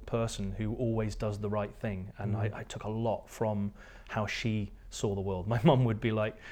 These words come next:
Speaker 1: my mum would be the sort of person who would sit there, uh, and she did on the northwest coast of Scotland with a T V that had no reception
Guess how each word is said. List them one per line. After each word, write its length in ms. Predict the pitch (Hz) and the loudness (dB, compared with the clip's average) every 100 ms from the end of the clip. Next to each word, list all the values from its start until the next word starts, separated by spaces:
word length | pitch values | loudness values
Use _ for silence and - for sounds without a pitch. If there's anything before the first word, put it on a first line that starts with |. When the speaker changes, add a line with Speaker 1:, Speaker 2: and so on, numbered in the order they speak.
| - | 6
Speaker 1:
my 120 | 147 139 | 8 10
mum 140 | 175 | 10
would 120 | 143 127 | 10 8
be 80 | |
the 100 | 127 | 6
sort 200 | 127 139 | 6 6
of 80 | 135 | 6
person 300 | - 127 123 | 8 8 8
who 60 | 113 | 0
would 100 | 113 | 0
sit 240 | - 123 | 2 0
there, 260 | 110 107 104 - - - | 2 2 0 -4 -12 -4
uh, 360 | 120 110 107 104 - - - - - - - | 4 6 6 4 0 -8 -12 -14 -18 -20 -2
and 140 | 120 113 | 0 2
she 80 | |
did 240 | 113 110 - | 4 4 2
on 60 | 110 | 0
the 80 | 110 | 2
northwest 340 | 107 110 - | 2 0 0
coast 180 | 110 104 | 0 -2
of 60 | |
Scotland 300 | 107 - 104 120 | -2 0 2 2
with 100 | 135 | 2
a 40 | |
T 220 | 135 123 | 4 4
V 240 | 110 107 107 | 4 2 0
that 140 | 107 | 2
had 160 | 107 107 | 0 6
no 180 | 123 | 10
reception 640 | 165 135 107 - - 104 | 12 10 6 0 -2 -2